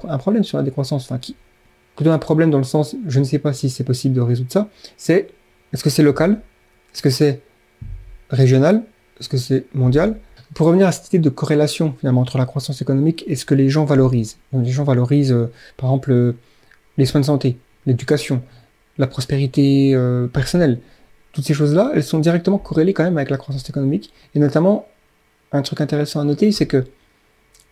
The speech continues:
un État-providence est bien plus à même de faire preuve de redistribution, même si c'est des redistributions est imparfaites, si elle a, euh, une plus grande richesse sociétale,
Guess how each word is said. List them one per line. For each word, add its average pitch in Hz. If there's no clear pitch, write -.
un 143
État-providence 160
est 143
bien 160
plus 160
à 156
même 151
de 131
faire 135
preuve 147
de 135
redistribution, 135
même 139
si -
c'est 131
des 135
redistributions 139
est 131
imparfaites, 127
si -
elle 160
a, 208
euh, 147
une 147
plus 151
grande 165
richesse -
sociétale, 135